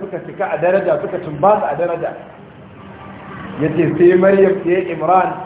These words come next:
sai Asiya bintu Muzahim matar Fir'auna.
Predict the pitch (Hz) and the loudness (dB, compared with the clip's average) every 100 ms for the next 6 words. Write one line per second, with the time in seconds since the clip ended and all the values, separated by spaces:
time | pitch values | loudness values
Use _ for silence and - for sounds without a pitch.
0 | - - - - - - - 175 180 175 | -16 -18 -20 -20 -20 -20 -8 -4 -2 2
1 | 196 185 165 165 165 160 180 175 147 139 | 4 2 0 2 2 2 0 0 -4 0
2 | 190 - 180 156 139 139 143 131 107 113 | 2 2 -2 -4 -4 -4 -6 -6 -4 -4
3 | 98 | -8